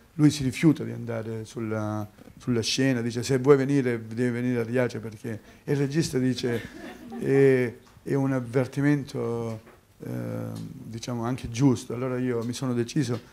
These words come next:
di venire a Riace e, di, e, di, e po-, e poi di, di, di cambiare il, il senso del, eh, del, del, del, che inizialmente doveva essere solo un cortometraggio.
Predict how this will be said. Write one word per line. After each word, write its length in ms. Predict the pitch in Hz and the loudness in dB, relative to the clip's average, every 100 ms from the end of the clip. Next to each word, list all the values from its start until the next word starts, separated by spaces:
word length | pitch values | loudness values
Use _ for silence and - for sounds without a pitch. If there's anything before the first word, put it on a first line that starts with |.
| _ | _
di 180 | - 131 - | -2 -2 -2
venire 420 | 131 143 131 113 | -2 0 0 -2
a 40 | 113 | -8
Riace 400 | 120 117 113 - _ _ _ | -10 -12 -14 -20 _ _ _
e, 160 | 120 | -12
di, 280 | 113 120 117 - - | -8 -6 -6 -10 -20
e, 140 | - 127 | -14 -4
di, 140 | 139 | -2
e 100 | - | 0
po-, 140 | 131 170 | -2 0
e 100 | 151 | 0
poi 340 | - 175 147 | 4 8 6
di, 300 | 123 131 120 - - _ _ - | 6 0 -2 -6 -20 _ _ -8
di, 440 | 127 123 123 123 | -4 0 2 2
di 100 | 117 | 0
cambiare 880 | 139 139 131 139 160 123 117 117 107 - | 0 0 2 4 4 2 -2 -10 -12 -14
il, 840 | 117 113 110 110 107 107 104 104 101 - - - | -12 -10 -10 -8 -6 -6 -6 -6 -10 -18 -16 -8
il 160 | 113 | -6
senso 480 | 107 143 135 120 113 | -2 4 4 2 -2
del, 680 | 110 110 107 110 107 107 101 - _ _ | -2 -2 -2 -4 -4 -6 -8 -14 _ _
eh, 100 | - | -10
del, 340 | 113 110 113 107 - _ | -6 -4 -4 -6 -14 _
del, 360 | 147 110 110 107 - | -10 -8 -8 -10 -12
del, 360 | 120 110 113 | -10 -8 -8
che 220 | - 131 123 | -2 -2 0
inizialmente 720 | 120 123 117 127 143 120 120 - | -2 -2 0 4 4 4 0 2
doveva 320 | 123 117 113 | 4 4 4
essere 240 | 120 117 | 2 0
solo 320 | 110 127 104 - | 2 2 0 -2
un 140 | 123 | -4
cortometraggio. 960 | 110 127 113 113 107 123 117 104 101 | -2 -4 -4 -6 0 2 2 0 -10